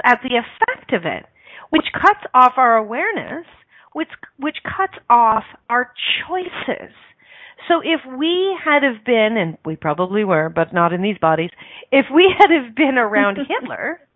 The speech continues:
Speaker 1: <laughs> sorry, having a moment, if we had have been around Hitler, right,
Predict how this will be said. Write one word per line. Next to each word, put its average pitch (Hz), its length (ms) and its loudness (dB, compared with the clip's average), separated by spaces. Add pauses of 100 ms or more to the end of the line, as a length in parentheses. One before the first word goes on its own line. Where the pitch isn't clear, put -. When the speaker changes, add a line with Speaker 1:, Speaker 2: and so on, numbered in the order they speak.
(400)
Speaker 1:
<laughs> - 280 -10
sorry, 165 220 0
having 180 220 -2
a 208 40 -2
moment, 160 320 -4
if 294 520 2
we 359 160 4
had 392 180 4
have 233 120 -10
been 247 140 0
around 202 380 0
Hitler, 208 500 -4 (200)
right, 277 440 0